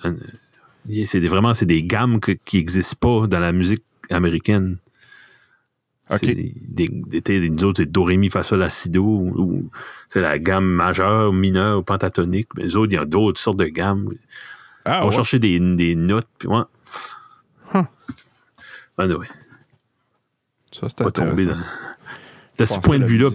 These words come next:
Speaker 2: peut-être. J'irais peut-être te chercher dans ce point de vue-là, là. <laughs> Faire
Speaker 1: Ouais.
Speaker 2: écouter du, faire écouter du Nahid Akhtar.
Speaker 1: Ouais. Ben,
Speaker 2: Ouais.
Speaker 1: je, je vais peut-être checker, là, je sais pas. Je suis curieux.
Speaker 2: Peut-être. Euh, ok.
Speaker 1: Je veux te juger.
Speaker 2: Nice.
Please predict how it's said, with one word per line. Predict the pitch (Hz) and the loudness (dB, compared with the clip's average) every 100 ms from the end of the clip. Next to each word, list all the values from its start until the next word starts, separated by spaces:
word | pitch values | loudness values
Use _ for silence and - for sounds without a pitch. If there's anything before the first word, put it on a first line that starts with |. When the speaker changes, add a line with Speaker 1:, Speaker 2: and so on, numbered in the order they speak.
| 107 | 0
Speaker 2:
peut-être. | 120 110 98 107 | 0 0 -2 -6
J'irais | - 95 101 | -2 -2 0
peut-être | 139 131 | 0 0
te | - | -2
chercher | - - - - 107 | -2 -6 -4 -2 0
dans | 87 | -2
ce | - | -6
point | - 104 | -2 0
de | 92 | 0
vue-là, | 90 98 107 | 2 2 0
là. | 92 95 - 131 - - - 160 | -4 -10 -12 -8 -6 -6 -6 -6
<laughs> | - | -4
Faire | 165 - 110 | -4 -4 -2
Speaker 1:
Ouais. | 98 139 | 2 2
Speaker 2:
écouter | 127 127 | 2 2
du, | 117 98 - - - - | 4 2 0 -6 -14 -4
faire | 101 | -4
écouter | 95 - 104 | -4 -2 0
du | 90 | 2
Nahid | 90 85 110 98 | 2 2 2 2
Akhtar. | - - 95 80 - _ _ _ - - - - | -2 -2 -2 -2 -4 _ _ _ -16 -14 -14 -10
Speaker 1:
Ouais. | 98 110 - _ _ _ _ - | -8 -8 -10 _ _ _ _ -6
Ben, | 104 98 | -2 -2
Speaker 2:
Ouais. | |
Speaker 1:
je, | 95 95 | 0 0
je | 92 90 | 0 0
vais | 87 | -2
peut-être | - 98 - | -2 -2 -2
checker, | 107 - - | -4 -6 -10
là, | 107 | -6
je | |
sais | 104 | -6
pas. | - - _ | -6 -10 _
Je | - | -8
suis | 117 | -8
curieux. | - 101 90 | -4 -4 0
Speaker 2:
Peut-être. | 107 107 - - 69 78 | 2 2 -2 -10 -10 -2
Euh, | 110 147 113 | 2 2 2
ok. | - - 110 | -2 -14 -4
Speaker 1:
Je | 107 | 0
veux | 107 | 2
te | |
juger. | 104 104 98 | 4 4 4
Speaker 2:
Nice. | 107 - - | 0 -4 -12